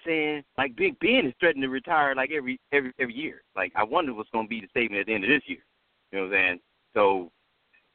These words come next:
that's how you know that your window is just getting tight. But this Sunday, you know, you push that thing up. Uh, it's still gonna be a long battle for them Steelers, 'cause y'all still gotta go through the Patriots.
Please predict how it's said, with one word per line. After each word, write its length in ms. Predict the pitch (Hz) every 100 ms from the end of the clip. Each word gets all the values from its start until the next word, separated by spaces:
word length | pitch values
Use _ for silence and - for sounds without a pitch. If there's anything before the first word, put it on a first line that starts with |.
| _ _ 151
that's 120 | -
how 80 | 151
you 140 | 139 123
know 420 | 135 190 160 117 92 _ _ _ -
that 160 | 120
your 120 | 139
window 320 | 120 165 151 117
is 60 | -
just 160 | 120 -
getting 220 | 127 - - 165
tight. 200 | 240 - _ _ _
But 200 | 123 117 _ _ _ _ _
this 120 | 123 -
Sunday, 380 | 196 180 170 214 _ _ _ _ _ _ _ - _
you 140 | 120
know, 260 | 123 120 143 _ _ _ _
you 100 | -
push 220 | 117 139 131
that 180 | 147 151
thing 300 | 165 165 180
up. 220 | 131 143 - _ _ _ _ _ _ _ _ _ _ -
Uh, 480 | 101 95 90 85 80 _ _ _ _ _ _ - - -
it's 100 | 98 _
still 160 | 110 107
gonna 160 | 113
be 120 | 127
a 60 | 147
long 280 | 156 160 180
battle 300 | 170 160 160
for 120 | 165
them 120 | 165 190 -
Steelers, 320 | 127 104 135 _ - _ - _ _
'cause 120 | 143 143
y'all 140 | 160
still 240 | - 165 151
gotta 220 | 160 156
go 140 | 156
through 140 | - 160
the 60 |
Patriots. 440 | 170 147 143 165